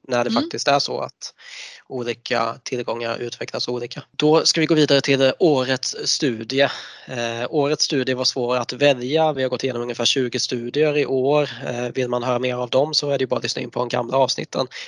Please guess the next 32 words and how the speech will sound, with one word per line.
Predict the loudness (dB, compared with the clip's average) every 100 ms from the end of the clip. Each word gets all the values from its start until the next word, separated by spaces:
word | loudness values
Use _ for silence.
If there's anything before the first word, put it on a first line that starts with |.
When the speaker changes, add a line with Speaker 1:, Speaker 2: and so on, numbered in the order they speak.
| 0
Speaker 1:
Men | 4
jag | 4
valde | 6 6 6
ändå | 4 4 2
en | 2 2 -2 -10 -10
som | -2 -2 -2
heter | -4 -4 -4 -4 -6 -6 -10
Competition | -6 -4 -2 -2 0 0 -2 -6 -10
for | -6 -4 -4 -4
Attention | -4 -2 -2 0 0 0 -4
in | -10 -10 -4
the | -4 -2 -4
E |
T | -4 -2
F | -2 -4 -8
Space. | -6 0 2 2 0 -2 -10 -16 -14 -14 -16 -14
Och | -2 4 4
det | 4
har | 2
väl | 4
att | 4
göra | 4 2
med | -2
att, | -4 -8
eh, | -6 -4
saker | -2 0 0
känns | -2 -4 -2
ganska | -2 -2 -2
heta | -2 -2 -2 -4
från | -2 -6 -10
och |
till. | -8 -8